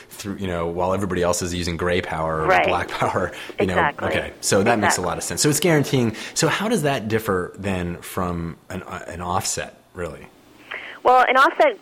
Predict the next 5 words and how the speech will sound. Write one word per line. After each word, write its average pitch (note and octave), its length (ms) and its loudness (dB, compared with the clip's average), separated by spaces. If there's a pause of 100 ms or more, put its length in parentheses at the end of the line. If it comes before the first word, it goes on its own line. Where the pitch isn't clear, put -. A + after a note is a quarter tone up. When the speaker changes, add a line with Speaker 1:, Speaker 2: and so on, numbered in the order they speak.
(280)
Speaker 2:
goes, G#3+ 440 8 (400)
um, E3+ 440 4 (720)
beyond F3+ 520 4
renewable E3+ 540 2
energy. F#3+ 580 0